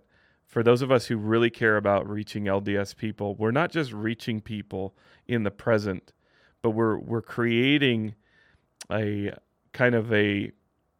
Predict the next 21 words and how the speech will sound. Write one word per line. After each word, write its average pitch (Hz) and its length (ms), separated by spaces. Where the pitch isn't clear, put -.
a 120 80
nuanced 127 640
approach 139 640
that 107 240
allows 117 540
people 123 400
to 104 100
see 120 640
in 120 180
the 104 100
future 113 680
that, 110 160
that, 107 360
that 113 220
can 117 160
be 110 280
a - 100
trustworthy 107 1000
ally 104 600
for 110 140
someone. 110 680